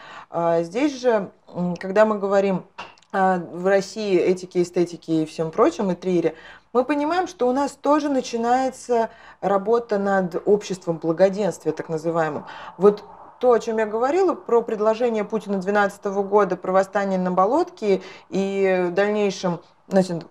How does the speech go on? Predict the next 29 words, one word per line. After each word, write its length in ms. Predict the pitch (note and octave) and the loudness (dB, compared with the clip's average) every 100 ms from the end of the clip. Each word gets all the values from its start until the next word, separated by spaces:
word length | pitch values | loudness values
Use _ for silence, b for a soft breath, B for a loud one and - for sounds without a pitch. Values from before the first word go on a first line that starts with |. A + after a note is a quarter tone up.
| _ | _
закрепощение 880 | E3 G#3 B3 C4 B3+ - A#3+ F3 D#3 | -4 -2 0 0 -2 0 0 2 0
кино, 360 | - A3 A#3 F4 | -2 0 0 2
да, 120 | A3 | 2
как 160 | A#3 | 2
закрепощением 640 | A3 F3+ G3+ A3 A3 G#3 F#3+ | -2 -2 2 2 2 0 0
крестьян, 480 | G3+ G#3+ G#3 F#3 E3+ B B - | -2 0 2 2 0 B B 0
э, 180 | E3+ F3 | 2 2
соборным 460 | G3+ G3 F#3+ G3 | 2 0 2 2
уложением 400 | G3 G#3 G#3 F#3 | 2 2 2 0
тысяча 180 | F#3 F#3 | -2 -4
шестьсот 260 | G3 F#3 - | -2 -2 0
сорок 220 | E3+ E3+ | -2 0
девятого. 580 | F#3 F#3+ E3+ - D#3+ D#3 B B - | 2 2 2 2 -2 -2 B B 2
Вот 200 | G3+ - | 2 2
примерно 280 | C4+ D#4+ C4+ | 0 0 2
то 100 | D4+ | 0
же 60 | |
самое 220 | D#4 D4 A#3 | 0 0 0
происходит. 460 | A#3 - F#4 - | -2 0 0 0
И 180 | B3+ - | -4 -4
что 300 | - C#4+ C4+ | -2 0 0
интересно, 800 | A#3 A#3 C4 D#4+ E4+ B3 G3+ E3 - | -2 -4 0 0 0 0 0 -2 -10
в 400 | F3 G#3+ B3 A#3 | -8 0 2 2
«Сеансе», 540 | A#3 A#3+ G#3+ G3 F#3+ | 0 2 2 2 -2
в 60 | G#3+ | -6
издательстве 580 | G#3 A3 A3 A3 - A3 | 2 2 2 -6 -6 -6
«Сеанс», 520 | - A3+ A3 G#3+ - F#3 | -2 2 2 0 -10 -8
у 480 | - A3 G#3+ G#3 G3+ B B - | -2 0 2 2 2 B B 0
«Медузы», 880 | A3+ F#3+ G#3 G#3 G3+ F#3+ A3 A3 | 0 2 0 0 0 0 0 2